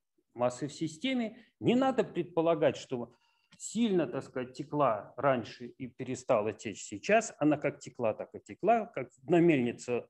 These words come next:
воду так сказать, на колесо падает, оно раскручивается, потом оно вдруг останавливается в некоторый момент, раскрутившись до определённого периода, и потом опять раскручивается. И в таком состоянии ч-, эти объекты проводят огромное количество времени.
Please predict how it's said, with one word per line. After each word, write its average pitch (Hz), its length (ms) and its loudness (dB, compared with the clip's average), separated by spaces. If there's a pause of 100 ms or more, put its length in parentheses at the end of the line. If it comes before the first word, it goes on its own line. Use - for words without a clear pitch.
(100)
воду 117 520 -2 (320)
так 107 120 -6
сказать, 117 260 -6
на 123 80 -4
колесо 123 500 -4
падает, 240 520 0 (100)
оно 139 220 0
раскручивается, 233 680 -2
потом 151 300 0
оно 143 160 0
вдруг 131 300 -4
останавливается 220 840 0
в 202 60 -4
некоторый 190 340 -6
момент, 180 380 0
раскрутившись 170 680 -4
до 160 100 2
определённого 151 720 -4
периода, 147 400 -6 (220)
и 214 80 -4
потом 226 340 4
опять 120 300 2
раскручивается. - 760 -10 (260)
И - 40 -6
в - 80 -12
таком 190 300 2
состоянии 185 680 -2
ч-, - 220 -16 (160)
эти 147 240 -4 (140)
объекты 156 640 -4 (380)
проводят 190 560 4
огромное 175 480 2
количество 151 680 -4
времени. 160 440 -4